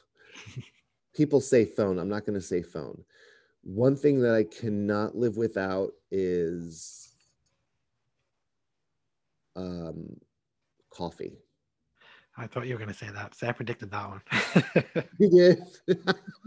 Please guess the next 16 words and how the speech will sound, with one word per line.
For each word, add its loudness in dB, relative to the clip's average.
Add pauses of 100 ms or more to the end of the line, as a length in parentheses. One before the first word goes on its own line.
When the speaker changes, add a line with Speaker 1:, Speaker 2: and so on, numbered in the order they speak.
(1000)
Speaker 1:
<laughs> -8 (240)
Speaker 2:
What, 8 (640)
what's 6
one 8
thing 4
that 4
you 4
wish 6
we 6
could 0
all 4
live -2
without? -6 (1600)
Speaker 1:
Our -2
phone. -2 (680)
Speaker 2:
Yeah, -10